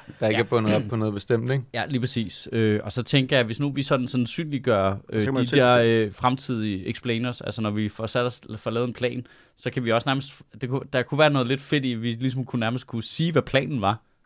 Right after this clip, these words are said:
Speaker 2: Der kommer den her der, der kommer den her op til det her, der kommer den her explainer
Speaker 1: Mm.
Speaker 2: op til det her.
Speaker 1: Ja.
Speaker 2: Og så kan det måske være, der dropper nogle andre undervejs, ikke? Men det kunne være lidt blæret, hvis vi kunne gøre det.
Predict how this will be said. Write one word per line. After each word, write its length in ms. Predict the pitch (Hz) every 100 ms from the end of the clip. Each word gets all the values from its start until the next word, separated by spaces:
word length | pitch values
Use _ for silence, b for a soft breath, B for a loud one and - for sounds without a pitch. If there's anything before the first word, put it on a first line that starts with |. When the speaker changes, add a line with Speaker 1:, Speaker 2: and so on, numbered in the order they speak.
| _
Speaker 2:
Der 60 | 131
kommer 220 | 143 123
den 200 | 110 151
her 140 | 139 127
der, 300 | - 139 139
der 60 | 135
kommer 220 | 131 120
den 200 | 110 143
her 100 | 131
op 180 | 120 113
til 160 | 127 -
det 140 | 127
her, 100 | 131
der 140 | -
kommer 200 | 117 107 113
den 160 | 127
her 80 | 131
explainer 300 | 117 120 110 104
Speaker 1:
Mm. 60 |
Speaker 2:
op 40 | 101
til 140 | 117
det 100 | 123
her. 120 | 123 - b b
Speaker 1:
Ja. 140 | 117 113 B B
Speaker 2:
Og 100 | -
så 80 | 120
kan 120 | 131
det 60 | 110
måske 200 | 98 113
være, 120 | 107
der 80 | 113
dropper 340 | - 104 117
nogle 200 | 110 101
andre 180 | 95 117
undervejs, 420 | 92 85 82 110
ikke? 140 | 135 135 B B B -
Men 200 | 113 101 95 139
det 100 | 139
kunne 140 | 165
være 140 | 131
lidt 160 | 101 110
blæret, 280 | 107 107 117
hvis 160 | 107
vi 60 | 101
kunne 200 | - 113
gøre 180 | 104
det. 120 | 101